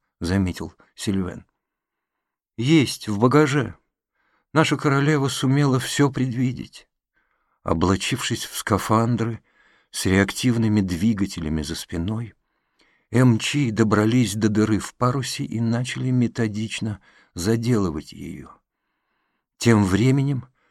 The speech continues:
Ребекка Тимсит наблюдала на радаре за траекторией исполинского астероида.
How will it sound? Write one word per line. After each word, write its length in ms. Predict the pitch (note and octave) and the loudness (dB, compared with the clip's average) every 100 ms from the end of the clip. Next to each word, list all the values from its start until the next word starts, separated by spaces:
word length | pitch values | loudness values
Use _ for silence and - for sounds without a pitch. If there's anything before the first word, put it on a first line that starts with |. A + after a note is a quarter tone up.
| _ | _
Ребекка 560 | F#2+ A2 A2+ C3 B2+ - | 0 0 4 2 0 -6
Тимсит 680 | - A#2+ G#2 - G#2+ - _ _ _ _ - | -4 -4 -4 -6 -10 -12 _ _ _ _ -2
наблюдала 840 | A#2+ A2 B2 A#2 B2+ C3 C3+ B2 _ | 0 4 4 6 6 4 -2 -10 _
на 120 | G#2+ | 2
радаре 640 | A2 G#2+ F#2+ F#2+ G2 G#2 | 2 2 2 2 2 -2
за 160 | G2+ G#2 | -2 -4
траекторией 720 | G2+ G2+ F#2+ - G2+ G#2+ G#2+ | -2 -2 -4 -4 -2 -2 -2
исполинского 720 | G#2+ - G2 F#2+ F#2+ - F#2 | -4 -4 -4 -4 -6 -6 -6
астероида. 720 | F#2 - G2 G2+ D2+ C2 - | -6 -8 -6 -6 -8 -12 -18